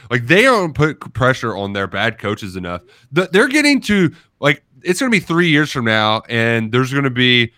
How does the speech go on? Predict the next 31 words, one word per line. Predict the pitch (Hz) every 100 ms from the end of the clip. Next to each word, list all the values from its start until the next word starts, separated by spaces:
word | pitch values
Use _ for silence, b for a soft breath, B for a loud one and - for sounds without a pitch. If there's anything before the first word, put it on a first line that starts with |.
| _
an | 123 123
emotional, | 120 123 139 127 139 131 127 120 117 _ _ -
uh, | 110 107 104 92 87 85 _ _ _ _ _ _ _
Caleb | - 151 156 127 113
Glenn | 113 120 113 101 101
just | 113 110
talking | 135 131
about | 131 120
how | 107 123
he | 131
wants | 127 127
to | 117
get | 123
Louisville | 113 113 113 104
back | 104 110
to | 117
where | 107
they | 101 98
belong | 95 92 92 90
in |
the | 92
N |
C | 92 95
double | 87
A | 87
tournament | - 92 87 85
because | 104 107
it's | 92
been | - 87
so | 85 -
long. | 78 -